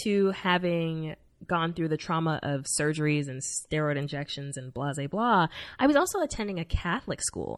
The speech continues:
And in a Catholic school setting, you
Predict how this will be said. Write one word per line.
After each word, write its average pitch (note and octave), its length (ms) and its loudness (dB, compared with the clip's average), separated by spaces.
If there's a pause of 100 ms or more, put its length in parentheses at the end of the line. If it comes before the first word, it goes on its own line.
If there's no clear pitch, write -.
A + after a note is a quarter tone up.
(100)
And E3+ 340 2 (260)
in A3+ 140 2
a G#3+ 60 2
Catholic - 460 -2
school - 240 0 (120)
setting, G3+ 420 2 (460)
you F#3+ 320 -2